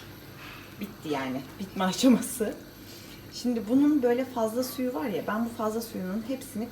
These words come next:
koymuyorum. Yani tabii ki suyundan da koyuyorum ama, e, hepsine eklemiyorum. Kalan domates suyundan da her sene hep o şekilde yaparım yani.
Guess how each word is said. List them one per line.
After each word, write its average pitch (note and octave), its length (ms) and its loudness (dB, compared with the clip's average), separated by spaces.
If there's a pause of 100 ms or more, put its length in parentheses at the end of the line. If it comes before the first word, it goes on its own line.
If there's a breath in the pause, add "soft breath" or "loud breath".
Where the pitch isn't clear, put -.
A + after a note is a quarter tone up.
koymuyorum. D3+ 560 0
Yani D#3 160 -4 (140)
tabii G3+ 160 -4
ki - 60 -12
suyundan F#3+ 460 -4
da E3+ 80 -2 (140)
koyuyorum F#3 360 -4
ama, A#3+ 200 0 (1300)
e, F3+ 560 -2 (480)
hepsine - 500 -2
eklemiyorum. G#3+ 720 0 (240)
Kalan A#3+ 360 0
domates A#3 500 -2
suyundan D#3+ 560 -4
da A3+ 160 -2 (240)
her A#3+ 180 0
sene F#3+ 300 -4
hep A#3+ 220 -4 (100)
o G3+ 60 -2
şekilde E3+ 360 -4
yaparım D#3 380 -2 (100)
yani. D#3+ 380 -6